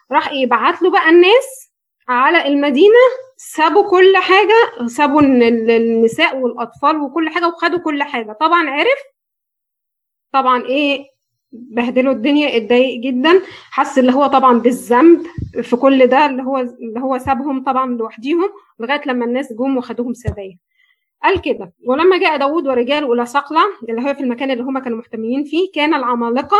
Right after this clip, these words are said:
اللي هم العماليق، "جاءوا وغزوا الجنوب وصقلع، وضربوا صقلع وأحرقوها بالنار". حس بقى اللي هو ده إيه تقديم من ربنا،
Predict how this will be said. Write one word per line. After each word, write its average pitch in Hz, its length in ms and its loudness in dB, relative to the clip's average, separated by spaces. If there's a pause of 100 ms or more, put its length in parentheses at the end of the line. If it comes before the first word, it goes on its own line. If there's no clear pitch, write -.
اللي 277 100 -2
هم 269 140 -2
العماليق، 247 640 0 (920)
"جاءوا 240 400 0
وغزوا 330 560 2
الجنوب 254 440 4
وصقلع، 226 420 -2
وضربوا 247 440 2
صقلع 339 360 0
وأحرقوها 294 840 2 (260)
بالنار". 233 500 2 (920)
حس 427 260 2
بقى 339 200 4
اللي 311 140 4
هو 330 200 4
ده 277 140 2
إيه 302 220 2
تقديم 254 320 2
من 285 200 6
ربنا، 208 400 -2